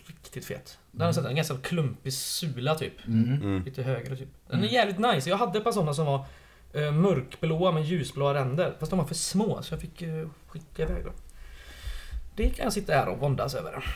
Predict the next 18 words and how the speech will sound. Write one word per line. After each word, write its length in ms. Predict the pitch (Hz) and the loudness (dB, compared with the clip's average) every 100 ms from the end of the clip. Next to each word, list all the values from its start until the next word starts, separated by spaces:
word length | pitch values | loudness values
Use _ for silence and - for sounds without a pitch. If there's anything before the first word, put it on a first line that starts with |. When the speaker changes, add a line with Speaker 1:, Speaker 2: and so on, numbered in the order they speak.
| - - - - - - - - - - - | -8 -14 -16 -18 -20 -20 -20 -16 -12 -12 -4
Speaker 1:
Ja. 140 | - - - 87 - | -4 -4 -8 -14 -14
Speaker 2:
Att 140 | 180 | -8
dina 180 | 131 123 | -2 -2
skor 280 | 117 117 110 | -2 -4 -4
var 80 | 110 | -6
för 100 | 113 | -6
små. 320 | - 139 - - | -4 -4 -2 2
Speaker 1:
Mm. 400 | 170 151 151 165 165 - - - | 4 4 2 0 -2 -12 -14 -14
Det 140 | - 95 | -6 -2
är, 40 | |
man 120 | 113 | 0
ska 120 | 139 156 | 0 0
inte 140 | 147 | 2
ha 60 | 139 | 2
ont 120 | - | 0
i 40 | |
fötterna, 400 | - 127 - 123 | -4 -6 -6 -4
va? 80 | 127 | -4